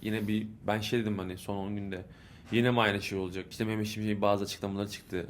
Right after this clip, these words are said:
Anlamıyorum şu an neden. Ya doğru mu? Yalanlanmadı gerçi ama anlamıyorum şu an neden hani, e, alındığını falan tarzı. Tabii hem yatırımcı hem de normal, e, bireysel vatandaşın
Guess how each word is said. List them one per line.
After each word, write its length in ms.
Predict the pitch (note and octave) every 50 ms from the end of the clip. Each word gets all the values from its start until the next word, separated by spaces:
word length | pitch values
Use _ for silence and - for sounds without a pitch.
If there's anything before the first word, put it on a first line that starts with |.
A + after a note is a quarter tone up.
| -
Anlamıyorum 500 | F#2+ G2 G2+ G2+ G2+ G2 G2 F#2+ F#2+ F2+
şu 140 | - - G2+
an 160 | F#2 F#2 F#2
neden. 240 | F#2 F#2 F#2 F2+ F2 E2+ -
Ya 180 | F#2 F2 E2
doğru 260 | F#2 G#2 G2+ G#2 G#2
mu? 180 | G#2+ G#2+ G#2+ G#2+
Yalanlanmadı 560 | G#2+ G2+ G#2 G#2 G#2+ A2 A2 A2+ G#2 F#2+ F2+
gerçi 320 | F2+ F2 F2 F2+ - - C#3
ama 240 | C#3 C3 A#2 F2+ - - - - - - - - -
anlamıyorum 420 | - A2 A#2 A#2+ B2 B2 B2+ A#2+ A2+
şu 120 | - B2
an 100 | A2 G#2
neden 200 | G#2 G#2 G2+ G2
hani, 280 | G2 G2 G2 F#2+ - - - -
e, 200 | - - - -
alındığını 520 | - - - G#2+ G#2+ G#2 F#2+ F#2+ F#2+ F#2+ F#2+
falan 320 | - G2 F#2+ G2 G2 F#2+
tarzı. 460 | - G#2 F#2+ G2 G2+ G#2+ B2+ D#3 E3+ - - - - - - -
Tabii 460 | - D3+ C3+ C#3+ D3+ D#3 D3+ - - - - - - - - - -
hem 240 | - A#2+ C#3+ D3+ E3
yatırımcı 460 | D#3+ D3+ - - A2 A2 A2+ A#2 C#3
hem 160 | D3 C3+ C3 C3+
de 80 | C#3+
normal, 360 | C#3 C3+ C3 C3 C3+ C3+ C#3
e, 420 | C#3 A2+ - - - - - A2+ A2
bireysel 440 | B2 A#2 A#2+ A#2+ A#2 - B2 A#2+ A#2+
vatandaşın 600 | A#2 A#2+ - B2 A#2+ A#2+ B2 A#2+ - C#3 B2+